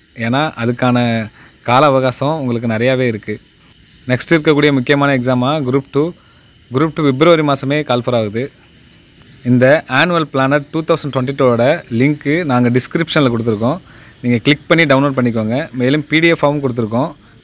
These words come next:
அடுத்ததா முக்கியமான எக்ஸாமா கருதக்கூடிய குரூப் ஒன் எக்ஸாமோட நோட்டிஃபிகேஷன் டூ தௌசண்ட் டுவெண்ட்டி டூல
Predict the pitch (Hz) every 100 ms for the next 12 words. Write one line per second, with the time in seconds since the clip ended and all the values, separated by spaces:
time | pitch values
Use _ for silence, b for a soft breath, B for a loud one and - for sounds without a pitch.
0 | b b b - - 131 143 160 180 151
1 | 143 165 165 151 143 147 135 131 127 123
2 | 123 147 165 - 127 120 139 180 185 160
3 | 135 139 131 127 131 139 127 120 147 175
4 | b b _ 147 160 160 165 139 139 143
5 | 135 127 151